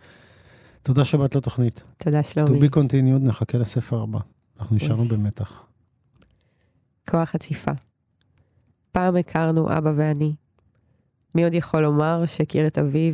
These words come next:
Speaker 2: ביום כך וכך? היה שם סוף יוני, וים של כרמל, שבתוכו התחבאו שמיים. אני פשטתי מדים ולבשתי בת. אבא פשט רופא ולבש אבא. ככה באנו.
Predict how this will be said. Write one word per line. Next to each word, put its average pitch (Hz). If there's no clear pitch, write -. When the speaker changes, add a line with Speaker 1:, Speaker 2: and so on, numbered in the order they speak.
Speaker 2:
ביום 143
כך -
וכך? -
היה 160
שם 170
סוף -
יוני, 147
וים 160
של 160
כרמל, 147
שבתוכו 156
התחבאו 156
שמיים. 151
אני 165
פשטתי 170
מדים 165
ולבשתי 151
בת. 151
אבא 156
פשט 147
רופא 160
ולבש 143
אבא. 143
ככה 156
באנו. 147